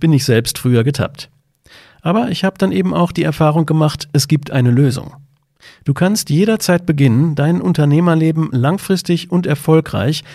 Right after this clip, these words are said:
an deinen wichtigen Werten und Zielen orientiert auszurichten. Natürlich gibt es noch eine ganze Menge weiterer Fußfesseln, die dich ins Tagesgeschäft einbinden und auch viele andere kleine Fallen und Stolpersteine.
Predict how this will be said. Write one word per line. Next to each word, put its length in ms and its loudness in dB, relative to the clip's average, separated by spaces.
an 120 0
deinen 280 4
wichtigen 440 0
Werten 340 2
und 160 2
Zielen 380 2
orientiert 600 -2
auszurichten. 640 -8
Natürlich 440 -2
gibt 180 -4
es 120 -2
noch 140 0
eine 180 0
ganze 280 0
Menge 340 2
weiterer 420 0
Fußfesseln, 840 0
die 140 0
dich 220 -2
ins 240 0
Tagesgeschäft 800 -2
einbinden 580 0
und 180 -2
auch 200 -2
viele 280 0
andere 380 0
kleine 380 0
Fallen 360 0
und 140 -2
Stolpersteine. 640 -4